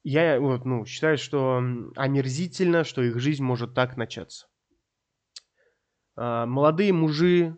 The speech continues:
а, своей нации, да, гордость своей нации, да, дееспособные мужчины, а, могут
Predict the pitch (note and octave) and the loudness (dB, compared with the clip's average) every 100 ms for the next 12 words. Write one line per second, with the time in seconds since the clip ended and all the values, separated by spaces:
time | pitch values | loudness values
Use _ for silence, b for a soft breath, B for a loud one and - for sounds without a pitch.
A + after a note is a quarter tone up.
0 | _ B2+ A#2 A#2 - C3+ C3 C3 D#3+ B2+ | _ -4 -4 -4 2 4 4 4 2 0
1 | - D#3 C#3 C3+ C3 C3 A#2+ B2+ B2+ A2+ | -4 -2 -2 -2 -6 -8 -4 -2 -2 -8
2 | A2+ - B2+ C3 D3 C3+ B2+ - A#2+ A#2+ | -12 -12 -4 2 2 0 -8 -6 -4 -2
3 | B2 B2 B2+ - A2 G#2+ B2 B2 F#2 G#2 | -2 -2 -4 -10 -10 -4 -4 -4 -6 -10
4 | B2 B2+ B2+ B2+ - D#3+ C#3+ C3+ C3+ - | -8 -6 -2 -4 0 0 0 0 0 -4
5 | - E3+ D#3+ D3+ C3+ b b b b - | -2 0 0 -2 -6 b b b b -8
6 | A2+ A2 G#2+ - - - C3+ C#3+ C#3 C3+ | -4 -2 -4 -6 -10 -6 2 2 2 -2
7 | - | -4